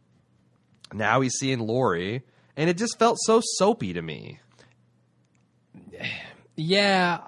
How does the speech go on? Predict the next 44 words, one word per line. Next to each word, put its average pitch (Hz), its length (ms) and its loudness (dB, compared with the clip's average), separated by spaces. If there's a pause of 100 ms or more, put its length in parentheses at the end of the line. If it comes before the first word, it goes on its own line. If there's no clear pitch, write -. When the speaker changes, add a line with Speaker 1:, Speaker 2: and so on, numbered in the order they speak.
Speaker 2:
I 165 140 6
mean, 175 200 2
it 156 280 -4
certainly 180 640 2
has 143 220 0
felt 135 300 2
over 113 160 -2
the 104 100 -8
top 104 360 -4
each - 240 -14
time 101 480 -6 (600)
that 120 80 -8
he's 104 160 -6
done 107 240 -4
it. 98 140 -12 (800)
And 143 100 0
if - 40 2
you 170 40 2
think 240 180 2
about 160 180 8
it, 120 120 -4
Glenn 180 300 2
has 151 140 2
been 151 200 2
there 127 160 2
for 113 160 -6
all 139 180 2
of 101 60 -8
them, 101 160 -8
hasn't 120 280 -6
he? 214 120 -2 (1040)
No, 127 100 2
Speaker 1:
Yeah. 123 240 4
Speaker 2:
but, 170 200 -4
well, 190 240 6
he 175 140 2
has 180 160 6
been. 147 300 0
He 156 140 -2
didn't 160 220 0
know 131 160 4
about 110 200 0
Wolvershane. 98 720 -8 (680)
Speaker 1:
Right. 95 440 2